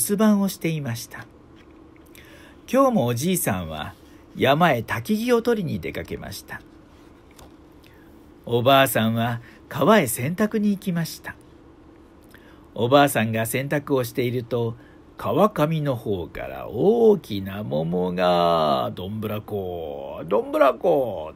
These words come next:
と流れてくるではありませんか。あれまあ、なんて大きな桃でしょう。持って帰っておじいさんと一緒にいただきましょう。おばあさんは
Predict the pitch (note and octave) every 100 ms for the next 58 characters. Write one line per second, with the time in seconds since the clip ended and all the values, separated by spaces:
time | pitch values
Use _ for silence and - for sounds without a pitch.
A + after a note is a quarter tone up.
0 | - F#2+ F#2+ A2+ B2 G#3+ E4 C4 - A2
1 | G#2 G2 G#2 A#2+ A#2 A#2 A2+ F#2+ - -
2 | - - - - - - - - - -
3 | - - - D#3 C#5 D5+ C#5+ G#4+ B3+ G3
4 | E3+ F#3 - B3 D#4 F#4 - F#4+ F#4+ F#4+
5 | G4+ F#4+ G4+ G4 G4+ G#4 G#4 G4+ G#4 G4+
6 | - - - B3 G#3+ G3 G3 - G#3+ -
7 | G3 G3+ G#3 A3 C#4 D4+ D4+ A3+ C4+ A3+
8 | C#4 C#4 - D4 D4+ D4 D#4 E4+ E4+ F#4
9 | F4+ - - - - - - - - -
10 | - - - - - C3+ F#3 B3 A3+ C3+
11 | A2+ A2 A2